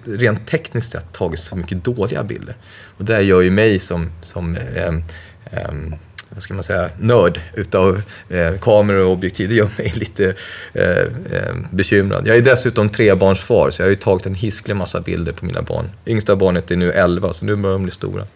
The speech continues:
Ja, men det, det handlar ju om, fotografering handlar om att samla ljus. Och ljus, förr i tiden samlade man på en filmruta, idag samlar man det på en sensor.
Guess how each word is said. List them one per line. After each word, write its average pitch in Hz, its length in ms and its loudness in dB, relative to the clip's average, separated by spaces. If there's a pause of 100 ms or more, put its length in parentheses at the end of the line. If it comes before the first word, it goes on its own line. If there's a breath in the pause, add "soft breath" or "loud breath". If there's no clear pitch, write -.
(720 loud breath)
Ja, 104 80 0
men 135 80 4
det, 156 220 6
det 147 160 4
handlar 156 300 6
ju 139 60 10
om, 120 120 6
fotografering 139 520 4
handlar 123 240 4
om 104 80 0
att 101 60 -2
samla 101 260 4
ljus. - 380 -2 (640 soft breath)
Och 107 100 -4
ljus, 131 440 2
förr 139 220 6
i 135 40 2
tiden 131 260 0
samlade 123 300 2
man 120 100 -4
på 117 80 2
en 113 140 2
filmruta, 107 680 4
idag 101 240 2
samlar 95 280 2
man 92 180 -2
det 90 80 -2
på 87 120 -6
en 82 60 -2
sensor. - 420 -8